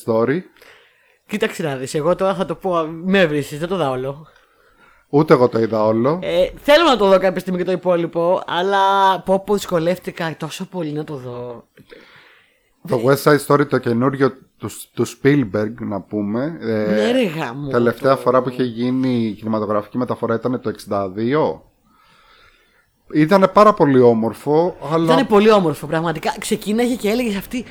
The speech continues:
Speaker 2: οι κάμερες κουνιόντουσαν, λες και τις είχες βάλει πάνω σε βούτυρο και γλιστράγανε παντού και τα χρώματα ήταν υπέροχα και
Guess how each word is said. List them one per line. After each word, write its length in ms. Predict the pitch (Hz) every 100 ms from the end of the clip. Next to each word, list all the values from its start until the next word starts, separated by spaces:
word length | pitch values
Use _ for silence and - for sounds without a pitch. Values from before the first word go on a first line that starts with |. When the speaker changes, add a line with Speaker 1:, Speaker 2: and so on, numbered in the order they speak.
| - - -
Speaker 2:
οι 120 | 160
κάμερες 540 | - 214 247 247 226 -
κουνιόντουσαν, 500 | 214 185 220 226 240
λες 160 | 220 254
και 100 | 262
τις 140 | 208
είχες 180 | 269 240
βάλει 160 | 277 269
πάνω 160 | 277
σε 140 | 247 233
βούτυρο 320 | 254 220 156
και 120 | 180
γλιστράγανε 640 | 208 - 254 285 202 185
παντού 320 | 190 214 202 269
και 120 | -
τα 80 | 202
χρώματα 400 | 233 269 233 226
ήταν 140 | 240
υπέροχα 520 | 233 - 269 226 185
και 180 | 175